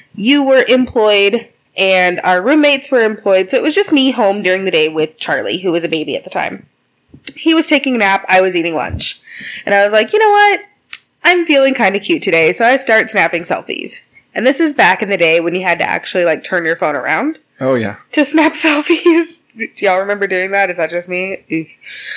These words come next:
Speaker 1: Um, so you couldn't see, like,
Speaker 2: Yeah,
Speaker 1: yourself.
Speaker 2: you didn't see the picture as you were taking it. You
Speaker 1: Yeah.
Speaker 2: had, you had, like, a little mirror on the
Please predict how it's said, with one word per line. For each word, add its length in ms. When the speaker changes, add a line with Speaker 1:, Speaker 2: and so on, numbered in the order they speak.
Speaker 1:
Um, 440
so 120
you 120
couldn't 260
see, 420
like, 380
Speaker 2:
Yeah, 140
Speaker 1:
yourself. 160
Speaker 2:
you 80
didn't 120
see 500
the 100
picture 420
as 120
you 80
were 80
taking 300
it. 80
You 80
Speaker 1:
Yeah. 80
Speaker 2:
had, 220
you 100
had, 80
like, 140
a 40
little 220
mirror 560
on 240
the 240